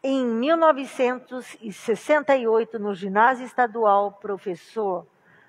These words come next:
Dorival Machado, no bairro Rio Pequeno, em São Paulo, concluindo o curso em Piedade em mil novecentos e setenta e um.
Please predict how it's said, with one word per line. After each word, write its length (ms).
Dorival 640
Machado, 800
no 120
bairro 540
Rio 400
Pequeno, 640
em 120
São 280
Paulo, 400
concluindo 580
o 40
curso 340
em 80
Piedade 560
em 40
mil 300
novecentos 640
e 20
setenta 500
e 140
um. 80